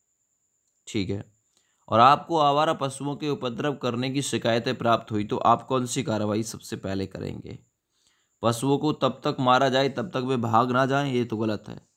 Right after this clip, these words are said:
पशुओं को ऐसे स्थान पर हटाने का प्रयास करेंगे जहां से वे अपने परिसर में वापस ना आ सकें, या शिकायत करने वाले पक्ष को समझाएंगे कि आप उस समस्या का मानवीय समाधान खोजेंगे जिसमें पशुओं को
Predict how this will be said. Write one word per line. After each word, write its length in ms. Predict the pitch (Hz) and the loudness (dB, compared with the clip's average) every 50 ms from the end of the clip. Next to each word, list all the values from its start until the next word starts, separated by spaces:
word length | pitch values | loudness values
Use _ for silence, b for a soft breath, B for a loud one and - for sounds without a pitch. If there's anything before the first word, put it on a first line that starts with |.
| _ _ _ _ _ _ _ _ _ _ _ _ | _ _ _ _ _ _ _ _ _ _ _ _
पशुओं 360 | 113 127 127 - 147 156 156 | 0 0 2 4 4 4 4
को 140 | 151 165 156 | 4 4 4
ऐसे 300 | 143 143 139 151 151 147 | 4 4 2 0 -2 -4
स्थान 360 | 143 - - 135 131 139 143 | -4 -4 -2 0 0 0 0
पर 100 | - 139 | -2 -2
हटाने 340 | 131 120 120 120 120 123 135 | -2 0 0 -2 -2 -2 -2
का 60 | 139 | -4
प्रयास 400 | 127 - 113 120 123 131 127 - | -2 0 0 0 2 0 0 -2
करेंगे 420 | - 120 117 120 117 120 131 135 123 110 | -4 -4 -2 -2 -2 0 -2 -2 -2 0
जहां 400 | 113 120 117 113 120 123 135 139 | 2 4 4 4 4 2 2 0
से 180 | 131 - 135 | -2 -2 0
वे 120 | 131 131 131 | 2 2 0
अपने 260 | 123 101 127 131 123 | 0 -2 -2 -4 -4
परिसर 460 | - - 107 113 113 110 - 120 113 | -4 -2 -2 -2 -2 -2 -2 -2 -2
में 160 | 113 120 123 | -2 0 0
वापस 440 | 120 110 110 98 - 113 117 - - - | 0 0 0 -2 -2 -4 -8 -8 -8 -4
ना 100 | 120 120 | -4 -2
आ 40 | 120 | -2
सकें, 360 | 117 123 117 - 131 131 139 - _ _ _ _ - | -4 -6 -10 -10 -10 -12 -12 -14 _ _ _ _ -2
या 280 | 117 123 131 139 b b b b b b | 0 2 2 0 b b b b b b
शिकायत 500 | - - 123 123 123 143 147 160 135 - | -10 -4 -4 2 4 4 4 4 2 0
करने 360 | - 139 139 123 135 147 143 | -2 -2 0 0 0 0 2
वाले 240 | 139 131 135 147 147 | 2 4 4 2 2
पक्ष 300 | 139 131 123 120 - - | 0 -2 -4 -4 -4 -4
को 100 | 127 127 | -4 -4
समझाएंगे 680 | 123 - 110 104 104 107 113 113 123 131 127 127 139 151 | -2 -2 -4 -2 0 0 2 2 2 0 0 0 0 0
कि 380 | 147 147 _ _ _ _ 127 - - | -2 -4 _ _ _ _ -10 0 4
आप 400 | 127 131 135 151 160 160 - - - | 6 8 8 8 6 2 -2 -8 -10
उस 200 | - 147 - - | -8 -8 -6 -6
समस्या 440 | - 117 117 120 117 - - 123 123 | -6 -6 -6 -6 -6 -6 -6 -6 -6
का 220 | 120 - 135 139 | -6 -4 -4 -4
मानवीय 640 | 127 117 113 110 113 117 120 127 131 139 151 156 147 | -2 -2 0 2 2 2 0 0 0 0 0 0 0
समाधान 520 | 147 - 110 107 110 110 110 120 120 113 | -2 -2 -2 0 0 2 2 2 2 0
खोजेंगे 680 | - - 107 98 98 107 117 123 123 127 143 147 147 b b b b b b - | -2 -2 -2 -2 0 0 0 0 2 2 0 0 -2 b b b b b b -8
जिसमें 260 | 117 127 143 151 - | -4 0 0 0 2
पशुओं 420 | - - 120 117 - 135 143 143 127 | 2 0 0 0 2 2 2 2 2
को 180 | - 147 139 | 4 4 4